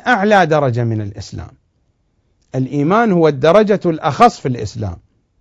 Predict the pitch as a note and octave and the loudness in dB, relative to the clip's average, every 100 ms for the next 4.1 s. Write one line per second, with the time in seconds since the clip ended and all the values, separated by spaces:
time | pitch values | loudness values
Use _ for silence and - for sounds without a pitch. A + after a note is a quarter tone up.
0 | _ _ _ _ _ _ _ _ _ - | _ _ _ _ _ _ _ _ _ -4
1 | C#3+ F3+ C4+ C4+ C4 G3 G3 F#3+ D#3+ G3 | 2 4 4 2 0 0 0 0 0 -2
2 | A#3 F#3 E3 D#3 C#3+ D3+ C#3 C#3+ D3+ A#3 | -4 -4 -4 -4 -2 0 0 -2 -2 0
3 | B3 A#3 A3 G3 G3 F3+ E3 F3 F3 F3+ | 2 2 0 0 0 -2 -2 -4 -4 -6